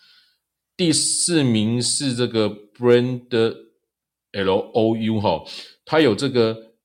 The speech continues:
创意的多单、玉金光的多单跟星星的多单。第五名是三千雷动，它有雷虎的空单跟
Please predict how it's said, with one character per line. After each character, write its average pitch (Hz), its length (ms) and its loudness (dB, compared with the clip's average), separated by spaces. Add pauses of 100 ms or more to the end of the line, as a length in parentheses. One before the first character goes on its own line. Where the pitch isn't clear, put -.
(220)
创 139 460 2
意 135 260 -8
的 107 220 -2
多 117 320 0
单、 117 380 -2
玉 127 180 0
金 113 320 -6
光 113 180 0
的 101 120 -2
多 101 320 -2
单 101 260 -4
跟 101 220 -4
星 104 360 -4
星 101 360 -4
的 85 160 -4
多 90 320 -4
单。 90 340 -6 (760)
第 180 140 4
五 135 160 6
名 110 240 0
是 131 240 -4
三 135 240 0
千 131 220 0
雷 98 180 0
动， 98 240 0
它 120 140 -2
有 104 100 2
雷 90 220 -4
虎 80 180 -10
的 78 120 -10
空 98 260 -6
单 92 200 -4
跟 95 300 -8